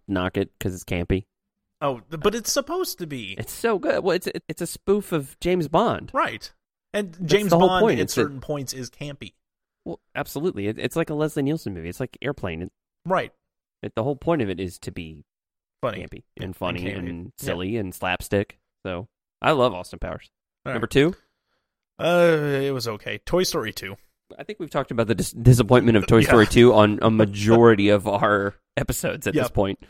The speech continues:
Speaker 2: So we're
Speaker 1: So
Speaker 2: just gonna skip it this time. You know our thoughts about Toy Story two.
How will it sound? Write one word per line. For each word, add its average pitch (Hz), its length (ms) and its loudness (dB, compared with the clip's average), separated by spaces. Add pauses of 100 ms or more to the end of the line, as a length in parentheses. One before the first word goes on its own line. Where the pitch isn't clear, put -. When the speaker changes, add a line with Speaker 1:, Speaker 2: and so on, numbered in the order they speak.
(200)
Speaker 2:
So 165 200 8
we're 147 160 6
Speaker 1:
So 104 60 4
Speaker 2:
just - 160 2
gonna 135 160 -4
skip - 300 -4
it 143 80 -2
this 127 160 -6
time. 117 200 -2
You 131 120 -4
know 139 240 2
our 127 140 2
thoughts 120 240 -2
about 107 180 -8
Toy 107 140 -6
Story 95 260 -8
two. - 120 -18